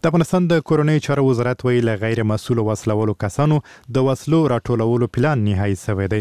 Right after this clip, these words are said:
د دې وزارت سرپرست پرون د ولسي جرګې د غړو پوښتنو ته د ځواب ورکولو پر مهال وویل، په دې اړه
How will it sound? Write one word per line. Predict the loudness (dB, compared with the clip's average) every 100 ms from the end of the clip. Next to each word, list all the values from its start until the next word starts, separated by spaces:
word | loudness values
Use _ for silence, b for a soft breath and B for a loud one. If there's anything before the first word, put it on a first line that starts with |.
| -6 _ -6
د | -2
دې | 0 0
وزارت | 0 -2 -4 -4
سرپرست | -2 0 0 -2 B B -2
پرون | 0 2 2
د | 2
ولسي | 0 -2 -2
جرګې | -2 0 -2 -4 _ -2
د | 0
غړو | 0 -2 -2
پوښتنو | -4 0 0 2
ته | -2 B B _ -6
د | -2
ځواب | 0 0 0
ورکولو | -4 -2 0 0 -2
پر | -2 -2
مهال | 0 0 0
وویل، | 0 0 -4 B B -4
په | 0
دې | 2
اړه | 2